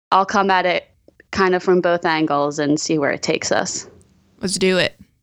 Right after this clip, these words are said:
Speaker 1: Okay. So let's start w-, from the beginning. Being raised Jewish outside Philadelphia wasn't that weird. <laughs> You know, the population of Jews is a lot more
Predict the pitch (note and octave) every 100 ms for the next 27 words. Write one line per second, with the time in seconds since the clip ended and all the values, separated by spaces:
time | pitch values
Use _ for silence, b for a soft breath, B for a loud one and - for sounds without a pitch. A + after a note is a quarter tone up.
0 | _ - F#3 - - - _ _ _ -
1 | - G#3 G3 G3 G3 - - _ - A3+
2 | - - G3+ G3 F3+ - - G3+ F#3 F3+
3 | D#3+ - - - _ _ _ _ _ _
4 | _ _ - A3+ A3+ G3 F#3+ F#3 F#3 F3+
5 | F3+ E3+ E3+ - - - - G3+ G3+ G#3
6 | F#3+ - G3 F#3 E3+ - F3 E3 E3+ F3
7 | _ _ - F#3+ G3 G3 G3+ F#3 - -
8 | F3+ - F3 E3+ D#3+ D#3 - - B B
9 | B B B B B B _ _ _ -
10 | G3 F3+ D#3 E3 _ _ _ G3 G3+ G#3+
11 | G3+ G3 F#3 F3+ - F3 E3+ E3 F3 E3
12 | E3 E3 E3 E3 D#3+ F3 E3+ E3 E3